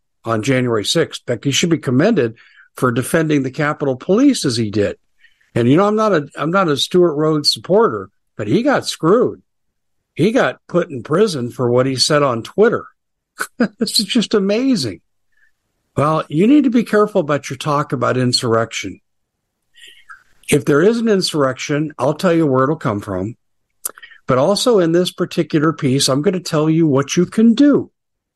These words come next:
And you have options. And it doesn't mean picking up a gun and being stupid and ending, uh, your life like a stupid man will end his life. Okay, now, will there ever come a time of self-defense?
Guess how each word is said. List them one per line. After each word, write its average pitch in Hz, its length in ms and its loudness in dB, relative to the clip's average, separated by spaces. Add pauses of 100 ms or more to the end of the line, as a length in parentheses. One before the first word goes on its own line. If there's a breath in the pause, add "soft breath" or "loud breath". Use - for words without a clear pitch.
(640)
And 196 160 2
you 285 100 6
have 247 240 -2
options. 247 800 -4 (640)
And 160 100 2
it 175 120 2
doesn't 220 340 2
mean 170 380 2 (160)
picking 214 260 0
up 196 160 -2
a 160 60 -2
gun 156 280 0
and 143 120 2
being 143 260 2
stupid 151 840 -2
and 139 200 -4
ending, 151 520 -2
uh, 135 220 -4
your 135 240 0
life 143 400 0
like 131 200 -2
a 135 40 -2
stupid 139 460 0
man 139 260 0
will 139 120 0
end 135 200 2
his 147 160 2
life. 190 500 -2 (1000)
Okay, 151 320 0
now, 139 240 0
will 139 160 0
there 139 160 0
ever 156 260 0
come 175 220 -2
a 165 80 -4
time 160 340 -2
of 143 140 -4
self-defense? 156 800 -2